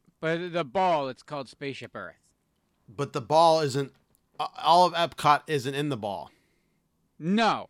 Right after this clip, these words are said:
Speaker 1: no.
Speaker 2: Ah.
Speaker 1: The ball is like the ca-, uh, the ball is the castle of Epcot.
Speaker 2: Oh.
Speaker 1: Yeah, like, you walk in and boom, you're in the ball, or, like, under, you underneath it, and then, then you enter the park, and there's, uh,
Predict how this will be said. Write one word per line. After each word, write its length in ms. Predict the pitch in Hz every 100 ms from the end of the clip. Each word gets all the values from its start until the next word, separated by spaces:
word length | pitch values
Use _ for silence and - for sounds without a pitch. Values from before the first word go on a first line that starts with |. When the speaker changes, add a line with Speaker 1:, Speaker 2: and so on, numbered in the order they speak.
| -
Speaker 1:
no. 220 | 185 170
Speaker 2:
Ah. 400 | 143 147 139 127
Speaker 1:
The 80 | 110
ball 240 | 170 165
is 180 | 160 143
like 240 | 156 143 -
the 60 |
ca-, 360 | 156 170 180 180
uh, 40 | 135
the 80 | 151
ball 300 | 165 180 175
is 140 | 143
the 160 | 143 143
castle 680 | - 175 170 - 135 117 127
of 140 | 120
Epcot. 460 | 117 - - 92 - _ -
Speaker 2:
Oh. 3000 | 175 220 220 220 220 214 208 208 196 190 190 185 180 175 170 160 151 147 147 143 143 139 135 131 123 113 110 104 101 87 92 _ _ - 131
Speaker 1:
Yeah, 220 | 113 101
like, 220 | 156 139
you 120 | 165
walk 360 | 147 180 196 -
in 300 | 175 196 196
and 260 | 156 147 -
boom, 500 | 254 208 156 113 104
you're 200 | 151 147
in 60 | 156
the 60 |
ball, 520 | 135 156 139 110 95 _ -
or, 180 | 123
like, 160 | 123 117
under, 300 | 156 151 143
you 340 | 160 139 135
underneath 540 | 143 151 143 143 139 110
it, 140 | 87 _
and 120 | 120 123
then, 260 | 123 120 - _ _ -
then 180 | 143 151
you 120 | 151
enter 360 | 151 139 143 127
the 80 |
park, 400 | 113 - 139 127
and 100 | 123
there's, 280 | 123 120 110
uh, 180 | 117